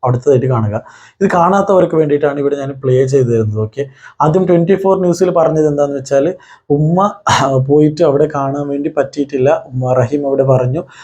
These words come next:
അതായത്, "ഇപ്പോൾ എനിക്ക് കാണേണ്ട, നാട്ടിലേക്ക് വന്നതിന് ശേഷം കണ്ടാൽ മതി." യാതൊരു രീതിയിലും സമ്മതിച്ചിട്ടില്ല. അവിടെ ജയിലിൽ എന്താന്ന് വെച്ചാൽ, ഇപ്പോൾ ആൾക്കാർ കാണാൻ വരുന്നുണ്ടെങ്കിൽ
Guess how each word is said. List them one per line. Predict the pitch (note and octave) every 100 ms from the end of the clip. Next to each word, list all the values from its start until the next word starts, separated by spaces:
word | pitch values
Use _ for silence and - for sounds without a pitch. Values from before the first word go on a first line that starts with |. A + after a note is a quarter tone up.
| - -
അതായത്, | C#3 C#3 C#3+ G3 F#3+ - _
"ഇപ്പോൾ | C3+ C3 D#3
എനിക്ക് | C#3+ C#3+
കാണേണ്ട, | C#3+ C#3 C3 B2+
നാട്ടിലേക്ക് | C#3+ C3+ C3 C3+
വന്നതിന് | C#3 C3+ C3 B2+
ശേഷം | C#3+ C3 D#3
കണ്ടാൽ | D3+ C3+ C3
മതി." | B2+ B2 D3+
യാതൊരു | C#3+ B2+ C#3 D3
രീതിയിലും | C#3 C#3 C3 D3
സമ്മതിച്ചിട്ടില്ല. | D3 C3+ C3 C#3+ C3+ C3+ B2 B2+ D3+ - - C3+
അവിടെ | D3+
ജയിലിൽ | D3+ D#3 D#3+ F3
എന്താന്ന് | E3 D#3+ D#3
വെച്ചാൽ, | D3+ - D3 E3 - _ _
ഇപ്പോൾ | C#3+ C#3+ C#3+ E3+
ആൾക്കാർ | D3 D3 D#3 E3+ F#3 F#3
കാണാൻ | F3+ E3 E3 E3+ F3+ F#3+ F#3
വരുന്നുണ്ടെങ്കിൽ | C#3+ D3 E3 F3+ E3 D3 B2+